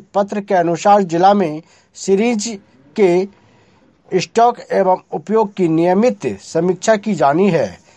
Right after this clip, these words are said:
इसके साथ ही ईविंग पोर्टल पर इनके दैनिक उपयोग का नियमित रूप से अपडेट किया जाना है। सीरीज के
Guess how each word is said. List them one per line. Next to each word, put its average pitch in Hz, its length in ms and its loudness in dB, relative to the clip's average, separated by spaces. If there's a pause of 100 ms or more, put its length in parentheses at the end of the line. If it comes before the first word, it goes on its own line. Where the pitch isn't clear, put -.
(200)
इसके 185 380 -2
साथ 190 360 0
ही 165 240 0 (640)
ईविंग 220 560 0 (300)
पोर्टल 180 400 0
पर 139 300 0 (320)
इनके 196 800 0 (460)
दैनिक 196 580 0
उपयोग 196 440 0
का 175 180 2
नियमित 196 460 -4
रूप 185 220 -2
से 170 280 -2 (100)
अपडेट 165 400 0
किया 160 280 0
जाना 170 300 2
है। 151 280 2 (380)
सीरीज 202 600 0
के 185 360 0